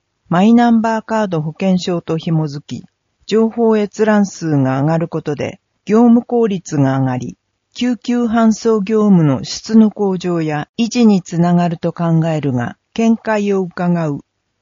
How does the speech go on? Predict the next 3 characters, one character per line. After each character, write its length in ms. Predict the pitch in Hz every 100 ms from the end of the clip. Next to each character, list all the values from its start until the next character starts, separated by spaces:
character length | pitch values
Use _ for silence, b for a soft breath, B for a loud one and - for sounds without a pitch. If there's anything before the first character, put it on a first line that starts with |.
| _ _ _ _ _ _ _ _ _ _ _ _ _ _ _
消 300 | - 233 233
防 260 | 214 220 202
庁。 400 | - 127 -